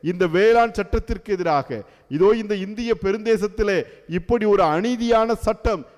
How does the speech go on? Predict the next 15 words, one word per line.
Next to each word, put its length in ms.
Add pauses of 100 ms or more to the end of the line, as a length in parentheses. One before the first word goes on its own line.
(180)
இருந்துவிடக் 560
கூடாது 380
என்பதற்காக, 760 (280)
இதோ 320
பல 220
நாட்களாக 800 (240)
உணவு, 680 (200)
உடை, 520 (180)
இருப்பிடம் 720 (220)
அத்துணையும் 640
தாங்கள் 440
போராடுகின்ற 720
இடத்திலேயே 720
ஏற்படுத்தி 500
கொண்டு 580